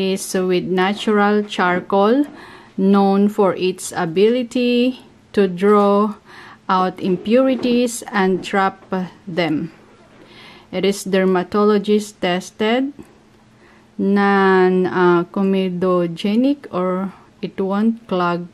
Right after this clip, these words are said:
pores. So it, uh, indicates also here how to use. Yeah, for optimal result, use daily. Wet the face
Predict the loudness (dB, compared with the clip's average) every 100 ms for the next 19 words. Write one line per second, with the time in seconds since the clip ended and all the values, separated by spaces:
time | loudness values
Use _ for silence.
0 | -10 -8 -8 -10 -12 -18 -20 _ _ _
1 | -20 -20 -20 _ _ _ -12 -8 -6 -8
2 | -8 -4 -2 -2 -6 -16 -20 -12 -6 -4
3 | -4 -6 -4 -4 -6 -8 -10 -8 -8 -8
4 | -2 0 2 0 -2 -4 -4 -4 -4 -2
5 | -2 -2 -2 -2 -4 -12 -16 _ _ _
6 | _ _ _ _ _ -4 0 0 -2 -4
7 | -6 -4 -8 -6 -2 0 0 -2 -4 -6
8 | -4 -4 -6 -6 -4 -4 -6 -6 -4 -2
9 | -2 -2 -2 -2 -6 -16 _ _ _ _
10 | -20 -20 _ -4 0 0 0 -6 -10 -6
11 | -2 0 2 0 -4 -12